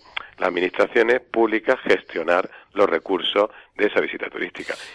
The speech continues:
Y eso es un tema muy peligroso al que hay que estar muy atento, muy atento y, y, bueno, y estar firme,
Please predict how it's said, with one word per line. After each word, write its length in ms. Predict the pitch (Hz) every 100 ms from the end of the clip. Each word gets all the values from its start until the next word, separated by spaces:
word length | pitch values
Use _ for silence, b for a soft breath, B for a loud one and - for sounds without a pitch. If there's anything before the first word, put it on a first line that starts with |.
| B B
Y 120 | 127
eso 160 | 131
es 60 | 135
un 80 | 143
tema 160 | 135 127
muy 100 | 120
peligroso 440 | 110 107 110 117
al 80 | 98
que 80 | 95
hay 60 |
que 60 | 90
estar 220 | - 98
muy 180 | 92 85
atento, 540 | 85 117 101 - - - b b b b b _
muy 260 | 92 90 92
atento 520 | - 101 98 110 110 -
y, 760 | 101 90 87 82 80 78 76
y, 20 | 78
bueno, 300 | 80 98 -
y 120 | 78
estar 380 | 78 - 90 -
firme, 440 | - 80 85 95